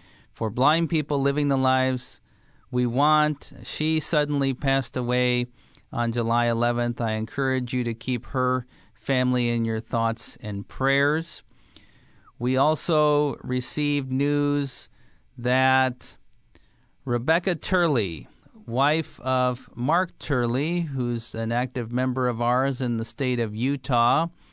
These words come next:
uh, passed away from pancreatic cancer during the month of July. I encourage you to keep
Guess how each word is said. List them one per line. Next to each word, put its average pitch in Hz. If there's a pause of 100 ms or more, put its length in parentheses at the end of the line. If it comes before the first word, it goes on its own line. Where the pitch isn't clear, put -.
(640)
uh, 104
passed 143
away 139
from 117
pancreatic 156
cancer 104 (760)
during 117
the 110
month 110
of 98
July. 110 (140)
I 110
encourage 113
you 117
to 110
keep 117